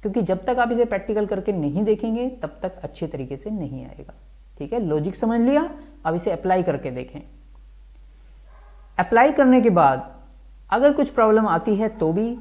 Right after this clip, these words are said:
नहीं आती है तो भी, next video जहाँ पे मैंने इसे implement करके दिखाया है, वो ज़रूर देखें। क्यों देखें? क्योंकि वहाँ पर मैंने इस तरीके के अलावा भी और तरीके बताए हैं, जिससे आप ये series print कर सकते हैं।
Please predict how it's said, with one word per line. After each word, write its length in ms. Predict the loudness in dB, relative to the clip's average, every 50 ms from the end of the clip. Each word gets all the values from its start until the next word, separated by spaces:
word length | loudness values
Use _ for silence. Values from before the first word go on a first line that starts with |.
| -10 -8
नहीं 480 | -6 -4 -2 -2 0 2 4 4 4 4
आती 280 | 2 0 -2 0 -2 0
है 80 | -2 -2
तो 220 | -4 -4 -4 -2
भी, 320 | -2 -2 -2 -4 -6 -10 -16 -20 -20 -20 -16 -8 -4
next 380 | -2 -2 0 0 -2 -2 0 0
video 320 | 0 2 2 2 2 2
जहाँ 280 | 0 0 -4 -6 -4 -2
पे 100 | -2 -2
मैंने 220 | -2 -2 -4 -4
इसे 160 | -4 -4 -2
implement 420 | -2 -2 -2 -2 -2 -2 -2 -4 -2
करके 280 | -2 -2 -2 -2 -4
दिखाया 400 | -4 -4 -6 -6 -6 -6 -4 -4
है, 60 | -4 -4
वो 140 | -4 -4
ज़रूर 300 | -4 -2 0 2 2 2
देखें। 380 | 2 2 0 0 -2 -4 -4 -6 -8 -14 -18 -20 -14 -4 0
क्यों 160 | 2 4 4
देखें? 380 | 6 4 4 4 2 0 0 -2 -6 -12 -18 -20 -20 -20 -6 0
क्योंकि 260 | 2 2 2 2 2
वहाँ 240 | 2 2 0 -2 -2 0
पर 100 | 0 0
मैंने 400 | 0 0 -2 -4 -6 -8 -10 -12 -10 -8 -6
इस 200 | -6 -6 -4 0
तरीके 360 | 2 2 2 2 2 -2 0
के 160 | 4 2 2
अलावा 420 | 4 2 2 2 2 2 0 0 -2 -4 -10 -18 -20 -14 -6 -2
भी 160 | 2 2 4
और 200 | 4 4 4 2
तरीके 320 | 2 0 -2 -2 -2 -2 -4
बताए 340 | -4 -4 -6 -6 -6 -6
हैं, 420 | -6 -6 -6 -8 -8 -12 -18 -14 -8 -4
जिससे 400 | -2 -2 0 0 0 -2 -2 0 0
आप 140 | -4 -2 -2
ये 120 | -4 -4
series 460 | -4 -6 -6 -6 -6 -6 -8 -10 -10 -8
print 280 | -6 -6 -6 -8 -10
कर 120 | -14 -16 -16
सकते 360 | -16 -18 -18 -18 -18 -20 -20
हैं। 220 | -18 -18 -20 -20